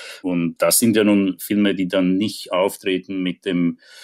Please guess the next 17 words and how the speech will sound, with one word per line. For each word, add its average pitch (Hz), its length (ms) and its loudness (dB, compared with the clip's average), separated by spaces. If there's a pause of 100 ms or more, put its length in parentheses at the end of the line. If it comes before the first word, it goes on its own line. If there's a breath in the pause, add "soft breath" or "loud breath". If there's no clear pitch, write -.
(220 loud breath)
offen 92 600 2
dargelegten 90 1120 -2
Programm, 90 540 0
eine, 85 480 -2
einen 85 180 0
bestimmten 101 360 -2
gesellschaftlichen 92 720 0
Missstand 95 600 0
aufzuzeigen 90 800 -4
und 87 340 -8
eine 85 300 -6
bestimmte 90 440 -6
politische 90 500 -2
Lösung 95 420 2
dafür 87 320 -2
vorschlagen, 87 680 -2
sondern 87 360 -2